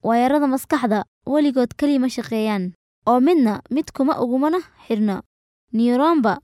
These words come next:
walba, kan kale way iska qaab xididsan. Taas beddelkeeda, neuron kasta waa hal halbeeg shabag ka kan oo isku xidhan.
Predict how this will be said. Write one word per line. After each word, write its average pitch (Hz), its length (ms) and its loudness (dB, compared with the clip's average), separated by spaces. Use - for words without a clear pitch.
walba, 196 340 -2
kan 320 240 -2
kale 214 320 0
way 202 180 -6
iska 269 220 -6
qaab 269 320 0
xididsan. 196 680 -6
Taas 277 280 0
beddelkeeda, 269 680 0
neuron 247 520 0
kasta 233 460 -4
waa 226 160 0
hal 294 260 0
halbeeg 233 460 0
shabag 240 400 -2
ka 226 120 -4
kan 208 220 -2
oo - 140 -4
isku 247 320 -4
xidhan. 208 360 -2